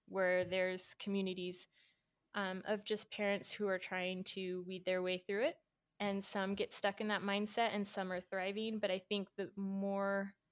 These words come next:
of us that we can put that example out there that you can get up and you can walk forward, other people will see that and will start walking together versus each person walking individually and trying to wade through it on their own. Um,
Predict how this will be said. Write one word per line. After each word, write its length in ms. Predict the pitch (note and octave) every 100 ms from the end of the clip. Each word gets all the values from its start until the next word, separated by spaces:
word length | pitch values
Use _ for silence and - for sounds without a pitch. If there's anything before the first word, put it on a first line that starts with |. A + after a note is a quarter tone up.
| _ _ _ _
of 120 | G#3 G3
us 180 | F#3+
that 160 | - -
we 100 | G3
can 160 | - F#3+
put 220 | G#3 -
that 140 | G3+
example 420 | F#3+ - F#3 F#3 E3
out 220 | E3+ F3 G#3
there 240 | G#3 G#3+
that 340 | G3+ F#3 E3+ - - -
you 180 | F3+ G3
can 360 | - - F#3 F#3+
get 180 | F#3+ F3+
up 160 | F#3 -
and 100 | F#3
you 80 | F3+
can 420 | - F#3 F3+ F#3
walk 220 | G3 - - -
forward, 400 | A#3+ B3+ D4 - _ _ _ _ -
other 200 | G#3+ G#3+
people 320 | A#3+ A3+ A3+
will 120 | G3+
see 220 | F#3+ A3
that 220 | G3 - -
and 160 | G3+ G3
will 120 | G3
start 300 | - G3+ -
walking 340 | F#3 F3+ F#3
together 500 | F3 E3 D#3 B2+ F#3 F3+
versus 480 | F#3 F3+ F#3 F3+ -
each 240 | G3 -
person 400 | - F3 - F#3+
walking 360 | F3+ E3 - F3+
individually 840 | F3+ E3+ F3 F3 F3 E3+ E3+ F3+ F#3
and 140 | F3+
trying 300 | - E3+ F3+
to 120 | F3+
wade 240 | F3 F3 F3
through 120 | E3+
it 60 | D#3+
on 140 | D#3+
their 240 | E3+ E3 -
own. 300 | F3+ E3+ E3+ _ - - _ -
Um, 380 | G#3 F#3 D3+